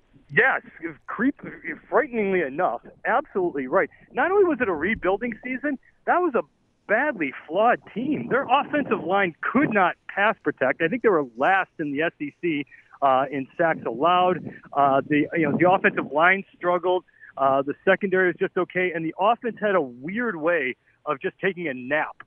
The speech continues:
for long periods of time. Like the Florida game, it just decided not to show up for the second half. Uh, Auburn, it didn't show up until the last, like, two minutes. You know, so it was a badly flawed team that,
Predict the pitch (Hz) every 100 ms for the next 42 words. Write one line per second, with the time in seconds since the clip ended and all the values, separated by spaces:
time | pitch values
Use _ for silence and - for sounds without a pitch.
0 | - 151 139 151 139 - 147 131 123 123
1 | - 127 107 120 120 - - 175 196 190
2 | 180 165 175 180 - _ _ 160 - 165
3 | - _ _ - - 156 160 151 156 -
4 | 123 175 156 143 156 - 160 143 170 147
5 | 127 123 160 160 - - - - 135 135
6 | 131 131 165 190 147 147 143 127 160 156
7 | 131 - - 131 143 139 135 - 160 135
8 | 131 143 135 151 - 113 - 185 135 127
9 | 175 110 - - - - - - 170 -
10 | - 208 208 220 - 392 - 175 220 262
11 | 262 - 202 214 196 - 240 190 - _
12 | _ - 208 202